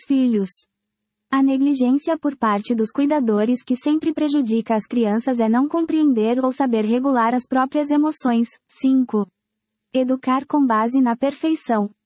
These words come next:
Educar na perfeição é educar na ansiedade e na percepção de que nunca se cumpre o que se pede.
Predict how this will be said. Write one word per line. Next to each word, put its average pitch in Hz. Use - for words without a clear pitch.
Educar 262
na 302
perfeição 254
é 202
educar 220
na 269
ansiedade 240
e 240
na 233
percepção 247
de 254
que 240
nunca 302
se 311
cumpre 262
o 269
que 294
se 302
pede. 220